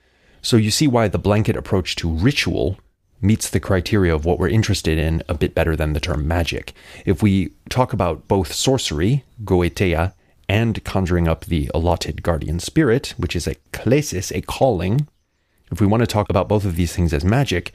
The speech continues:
we are undoubtedly not understanding these different activities the way Ploti understood them, because Plotinus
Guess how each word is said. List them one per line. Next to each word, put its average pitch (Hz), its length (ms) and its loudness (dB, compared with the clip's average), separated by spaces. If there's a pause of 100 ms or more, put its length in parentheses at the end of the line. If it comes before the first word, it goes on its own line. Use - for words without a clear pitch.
(760)
we 110 140 4
are 104 140 6
undoubtedly 101 520 2
not 104 300 2
understanding 82 800 0
these 85 300 -2
different 87 380 -2
activities 78 640 -6
the - 100 0
way 67 400 -2
Ploti - 340 -2
understood - 420 -6
them, 85 120 -2
because 87 300 -2
Plotinus 95 720 -2